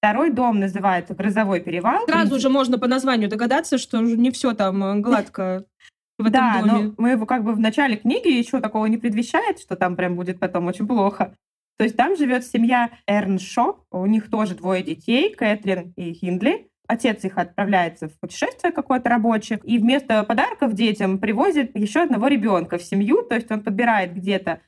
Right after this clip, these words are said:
Speaker 1: мальчика, и он решает, что этот мальчик будет жить с ними как ещё один их ребёнок. И дальше Кэтрин и Хитклифф, так называют этого мальчика, они становятся друзьями,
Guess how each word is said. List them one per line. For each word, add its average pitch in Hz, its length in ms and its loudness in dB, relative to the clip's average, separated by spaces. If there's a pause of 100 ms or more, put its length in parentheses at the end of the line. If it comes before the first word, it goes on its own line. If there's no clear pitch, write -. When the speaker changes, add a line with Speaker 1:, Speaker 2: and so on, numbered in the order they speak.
Speaker 1:
мальчика, 220 560 0 (420)
и 220 140 -2
он 220 300 2
решает, 359 400 0
что 233 320 0
этот 208 160 -2
мальчик 277 280 -2
будет 220 220 -2
жить 294 260 -4
с - 60 -14
ними 190 580 0 (140)
как 185 240 -2
ещё 170 260 -6
один 170 280 -4
их 170 60 -6 (140)
ребёнок. 160 480 -6 (220)
И 202 40 -4
дальше 233 680 2
Кэтрин 175 400 -2
и 165 240 -8
Хитклифф, 262 500 -2
так 302 200 0
называют 277 400 2
этого 269 180 0
мальчика, 254 400 2
они 214 140 4
становятся 202 400 -2
друзьями, 233 520 -2